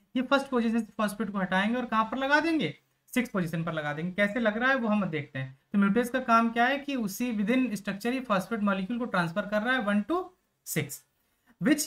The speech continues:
catalyze the reversible reaction। ये कैसी reaction catalyze करता है, reversible reaction,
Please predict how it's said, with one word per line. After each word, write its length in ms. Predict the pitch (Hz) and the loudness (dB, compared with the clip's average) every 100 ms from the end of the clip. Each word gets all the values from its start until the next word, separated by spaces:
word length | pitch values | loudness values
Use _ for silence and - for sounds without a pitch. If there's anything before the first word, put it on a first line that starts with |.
| - | -2
catalyze 440 | 226 208 208 254 240 | 2 4 4 4 2
the 120 | 285 | 0
reversible 480 | 190 170 185 180 175 | 2 0 0 -2 -2
reaction। 300 | 170 208 226 | -4 -2 -2
ये 60 | |
कैसी 260 | 233 226 262 | 0 -2 -2
reaction 300 | 269 269 277 | -4 -4 -2
catalyze 340 | 285 285 302 | 0 0 0
करता 300 | 302 285 - | -2 -8 -6
है, 120 | 160 160 | -4 -2
reversible 480 | 180 190 202 202 | 0 0 0 -2
reaction, 360 | 160 135 131 | 0 -4 -6